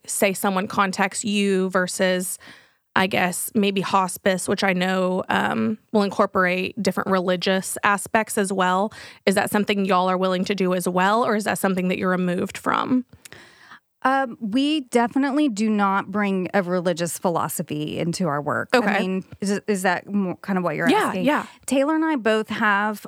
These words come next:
Speaker 2: our faiths that sort of inform us in our work, but we don't bring that in.
Speaker 1: Okay.
Speaker 2: Um, a huge part of our approach to this is meeting people where they are.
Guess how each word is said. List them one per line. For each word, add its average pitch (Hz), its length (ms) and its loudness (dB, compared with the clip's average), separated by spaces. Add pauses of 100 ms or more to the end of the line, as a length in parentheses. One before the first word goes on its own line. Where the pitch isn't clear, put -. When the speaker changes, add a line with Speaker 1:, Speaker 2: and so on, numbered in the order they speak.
Speaker 2:
our 190 500 2 (180)
faiths - 540 -2
that 208 280 -2
sort 214 280 -2
of 190 100 0
inform 196 540 -2
us 247 320 0
in 240 100 0
our 240 160 2
work, 247 280 0
but 190 140 2
we 208 140 0
don't 220 220 -2
bring 190 320 0
that 175 260 0
in. 180 440 0
Speaker 1:
Okay. 214 300 0
Speaker 2:
Um, 190 360 0
a 214 100 0 (200)
huge 254 400 -2
part 226 400 0
of 190 360 0 (600)
our 202 200 4
approach 226 640 -2
to 208 100 -2
this 170 400 -2
is 190 220 0
meeting 202 360 0
people 180 280 -2
where 160 100 -2
they 147 160 -2
are. - 240 -4